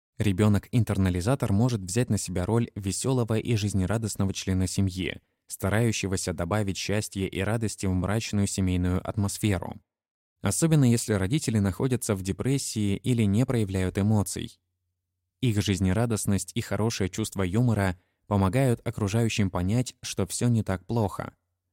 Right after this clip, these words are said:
Одна женщина так описала жизнь в этой роли. "Я всегда старалась поднять всем настроение. Например, во время праздников именно я предлагала украсить дом.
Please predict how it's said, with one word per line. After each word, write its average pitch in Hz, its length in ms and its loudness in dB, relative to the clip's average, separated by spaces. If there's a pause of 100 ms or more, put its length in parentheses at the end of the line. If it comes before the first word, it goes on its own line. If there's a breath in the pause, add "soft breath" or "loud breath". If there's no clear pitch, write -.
(600)
Одна 101 300 4
женщина 131 440 4
так 139 220 -2
описала 117 460 -2
жизнь 110 400 0
в 98 120 -6
этой 98 240 0
роли. 101 420 0 (720)
"Я 98 160 0
всегда 92 340 -2
старалась 110 480 -2
поднять 92 400 -2
всем 95 280 -2
настроение. 95 760 0 (460)
Например, 104 440 2
во 98 140 0
время 123 260 2
праздников 117 640 0
именно 110 320 4
я 107 240 0
предлагала 95 640 -2
украсить 92 540 -6
дом. - 300 -4